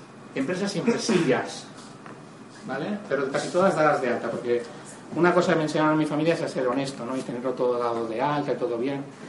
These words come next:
Bueno, quizás sería un, <laughs> hubiera sido, eh, mejor no, pero, pero a veces pagas un montón y estas cosas, ¿no? Pero aprendes, ¿no?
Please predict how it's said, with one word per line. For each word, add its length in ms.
Bueno, 280
quizás 220
sería 220
un, 120
<laughs> 160
hubiera 200
sido, 320
eh, 140
mejor 300
no, 240
pero, 320
pero 160
a 60
veces 360
pagas 260
un 100
montón 440
y 40
estas 220
cosas, 220
¿no? 120
Pero 140
aprendes, 440
¿no? 160